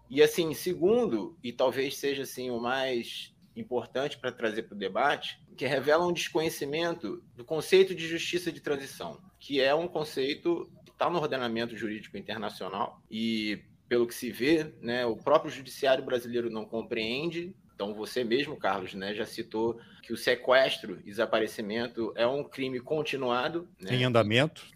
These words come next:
Speaker 1: Em andamento. Então, isso significa que o Estado está cometendo, neste momento, esse crime. Então, eu até aproveito a,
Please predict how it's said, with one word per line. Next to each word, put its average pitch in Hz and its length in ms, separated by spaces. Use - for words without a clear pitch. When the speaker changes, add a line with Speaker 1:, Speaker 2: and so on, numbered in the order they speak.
Speaker 1:
Em 151 180
andamento. 123 720
Então, 101 160
isso 104 180
significa 120 580
que - 100
o - 20
Estado 110 580
está 120 420
cometendo, 151 800
neste 180 380
momento, 135 480
esse - 180
crime. 143 320
Então, 127 300
eu 131 120
até 113 180
aproveito 123 440
a, 113 220